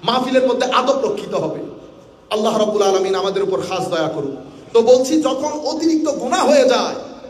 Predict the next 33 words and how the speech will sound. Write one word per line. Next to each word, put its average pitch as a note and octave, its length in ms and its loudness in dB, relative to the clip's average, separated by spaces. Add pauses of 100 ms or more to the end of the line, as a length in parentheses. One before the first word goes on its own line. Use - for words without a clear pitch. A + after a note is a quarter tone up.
(640)
ঠিক D#4 200 2
আমাদের D4 400 0
শার্টের C4 540 -2
মতো A3 260 -6 (540)
দাগ A#3 160 -2 (100)
পড়তে B3 380 4
পড়তে A3+ 220 2
আমরা - 240 -2
বলি, A3+ 260 0
"চিতি - 300 -6
পড়ে F#3+ 160 0
গেছে", - 600 -8 (500)
ড্রাই A#3+ 180 2
ক্লিনার্স B3+ 460 -2
ছাড়া A3+ 180 -4
ছাপ G#3 260 -4 (160)
সাফ G#3+ 140 -4
হয় F3 180 -4
না। D#3 120 -8 (920)
এই G4 340 6
গুনাহগুলা D4+ 640 0 (220)
লা B3 320 0
ইলাহার D4+ 340 0
বাড়িতে B3 840 0 (260)
কলব A3+ 280 -4
পরিষ্কার - 360 -6
হয়। - 100 -14 (520)
আমার G#3 180 -8
নবী A3+ 200 -4
সাল্লাল্লাহু C4+ 640 -2
আলাইহি B3+ 240 0
ওয়াসাল্লাম B3 440 -2
বলেছেন, A3+ 600 0